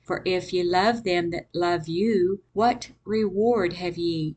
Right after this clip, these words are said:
Do not even the publicans the same? And if ye salute your brethren only, what do ye more than others?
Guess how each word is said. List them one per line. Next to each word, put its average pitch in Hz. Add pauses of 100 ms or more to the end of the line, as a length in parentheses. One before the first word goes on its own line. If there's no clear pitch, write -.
Do 180
not 170
even 175
the 170
publicans 180
the 247
same? 202
And 202
if 208
ye 220
salute 220
your 202
brethren 196
only, 190
what -
do 214
ye 196
more 220
than 170
others? 151